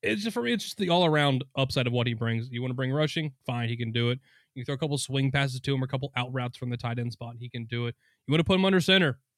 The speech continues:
Go for it. Like we saw last week or the other week where Alvin Kamara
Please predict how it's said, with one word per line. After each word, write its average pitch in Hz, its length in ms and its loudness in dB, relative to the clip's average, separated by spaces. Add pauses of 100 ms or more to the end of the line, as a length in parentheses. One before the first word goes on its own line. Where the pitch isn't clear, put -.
(180)
Go 160 160 -4
for 131 240 -4
it. 117 80 -8 (100)
Like 127 160 -2
we 139 80 0
saw 147 160 2
last 143 300 2
week 139 260 0
or 123 220 0
the 131 140 0
other 135 100 0
week 135 240 -4 (340)
where 123 500 0
Alvin 139 240 0
Kamara 135 440 2